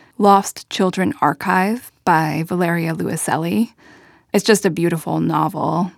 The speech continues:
I cried a lot listening to it. And then also, Valeria Luiselli just has this amazing voice as the narrator. It's so slow, and it feels like you're listening to music when you listen to her voice.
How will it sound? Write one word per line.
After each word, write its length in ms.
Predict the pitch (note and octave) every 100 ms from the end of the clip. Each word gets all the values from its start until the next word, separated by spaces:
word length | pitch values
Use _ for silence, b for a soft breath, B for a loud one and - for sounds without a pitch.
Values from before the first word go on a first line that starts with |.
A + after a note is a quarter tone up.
| -
I 320 | F3 D#3+ E3+ -
cried 460 | - F3+ F3+ F3+ - -
a 40 |
lot 320 | F3 D#3 E3 - -
listening 340 | F3 F3 F#3+
to 140 | F#3
it. 180 | F3 F#3+ B B B B -
And 160 | F#3+
then 100 | F#3+
also, 680 | - F3 - D3+ D3+ D3+ - - _
Valeria 380 | F3+ E3 D#3+ -
Luiselli 600 | - - - - - -
just 180 | - -
has 240 | - -
this 280 | - F#3 - -
amazing 720 | F3+ F3 D#3 D#3+ D3 D#3 G3
voice 480 | - D#3 C#3 F3+ -
as 160 | -
the 120 | - F3+
narrator. 680 | - C#2+ - - - G3+ B B B B B
It's 160 | E3+ E3+
so 380 | - E3 D#3 F3+
slow, 760 | F#3+ - - E3+ C#3 D3+ - -
and 380 | - - G3 - _ _ _
it 160 | G3 -
feels 320 | D#3 D#3 -
like 160 | - -
you're 160 | - F3
listening 460 | E3+ F#3 - - G3
to 140 | G3+
music 500 | F#3+ F3 - F#3 -
when 100 | G#3
you 120 | -
listen 260 | - - F#3+
to 120 | F#3+
her 160 | F#3 F#3
voice. 480 | - G3+ G#3 -